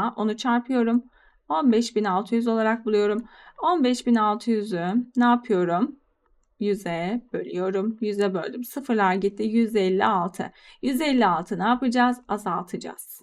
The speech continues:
Azalt. Yeni sayımız şurada ortaya çıkacak şimdi.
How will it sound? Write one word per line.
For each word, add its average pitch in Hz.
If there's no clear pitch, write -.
Azalt. -
Yeni 285
sayımız 220
şurada -
ortaya 196
çıkacak 220
şimdi. 214